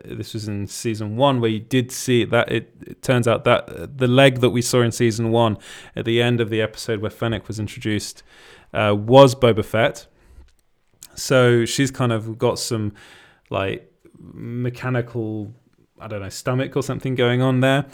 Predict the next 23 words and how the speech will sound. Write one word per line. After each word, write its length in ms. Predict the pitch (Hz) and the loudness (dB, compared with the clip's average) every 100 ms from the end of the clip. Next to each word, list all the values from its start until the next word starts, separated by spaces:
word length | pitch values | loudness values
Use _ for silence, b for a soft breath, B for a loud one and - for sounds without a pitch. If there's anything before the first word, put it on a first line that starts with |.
| B B B - | B B B -2
Um, 640 | 127 123 123 123 123 123 - _ _ _ - | 2 4 4 4 2 -2 -12 _ _ _ -2
and 500 | 151 156 151 143 - _ _ - | 4 4 4 0 -6 _ _ -2
I 80 | 135 | 2
don't 220 | 165 196 | 4 4
wanna 160 | 202 170 | 4 2
spoil 340 | - 139 139 | 2 2 2
too 180 | - 139 | 2 0
much 280 | 139 - - | 0 -2 -2
of 80 | 143 | 0
it. 280 | 160 - | 0 -4
I'll 300 | - 110 117 | -12 -4 0
basically 500 | 131 180 175 143 139 | 6 6 4 0 2
end, 360 | 123 120 117 104 | 2 2 -2 -4
end, 360 | 127 123 107 110 | -4 -2 -2 0
basically 480 | 143 147 131 127 120 | 0 0 -2 -2 -4
we 200 | 120 120 | -4 -6
find 360 | 123 147 139 | -2 0 2
out 180 | 127 123 | 4 2
that 140 | 117 - | 0 0
Boba 260 | 127 117 | 0 0
Fett 340 | - 123 113 113 | -4 -2 -2 -4
was 220 | 113 - | -8 -10
tracking 600 | - 147 - 135 120 117 | -4 -4 -2 -2 -2 -2